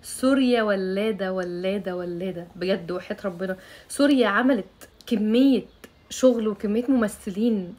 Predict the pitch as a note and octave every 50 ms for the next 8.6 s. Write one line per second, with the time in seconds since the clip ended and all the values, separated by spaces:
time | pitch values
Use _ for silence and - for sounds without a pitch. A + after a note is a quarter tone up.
0 | - - G3 - C4+ C4+ C#4 C#4+ A3 G#3+ A#3+ C4 C#4 C4+ A3 A3 G#3+ - A3 G3+
1 | G#3+ B3+ C4 C4 A#3+ A3 G3+ F3+ G3+ A#3 B3 B3+ B3+ C4+ C4+ - - _ _ _
2 | _ _ _ _ _ - - - _ _ - A3 A#3 C4 C#4 C#4+ C4+ B3+ - -
3 | B3 - - - B3 A#3+ B3 B3+ C4 C4+ C4+ C4 C4 C4 G#3+ G3+ A3+ B3+ B3 G#3
4 | G3 F3+ F3 F#3+ G3 F#3 F#3 F3+ F3+ F3+ A#3 B3+ G#3+ G3+ F#3 F3 F#3+ F3+ F3+ F3+
5 | F3+ E3+ F#3 A#3 A3+ G#3 G3 A3 G#3+ G#3+ G3+ F#3+ G3 - G#3 G3 F#3+ F#3 F#3 F#3+
6 | G#3 A3 A3 G#3+ - - F3 F3 - - - - _ _ _ _ - _ _ _
7 | A3 A3+ A3 - C#4 C#4+ D#4 C#4+ - - D4 C#4 C#4+ B3+ A3 G#3+ G#3+ G#3 G#3 G3+
8 | F#3+ F#3+ F#3+ - - C4 B3 A#3+ - A3+ B3 C#4+